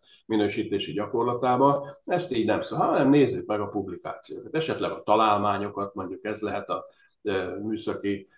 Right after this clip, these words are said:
közgazdasági területen valamennyire. És, ö, hát, ö, az egyik budapesti egyetem, aki átment ebbe az alapítványi formába, úgy döntött, hogy megjavítja a ranking helyet,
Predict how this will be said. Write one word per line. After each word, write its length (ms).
közgazdasági 600
területen 420
valamennyire. 760
És, 380
ö, 240
hát, 380
ö, 220
az 560
egyik 500
budapesti 680
egyetem, 760
aki 280
átment 480
ebbe 200
az 80
alapítványi 580
formába, 560
úgy 180
döntött, 440
hogy 400
megjavítja 800
a 40
ranking 460
helyet, 460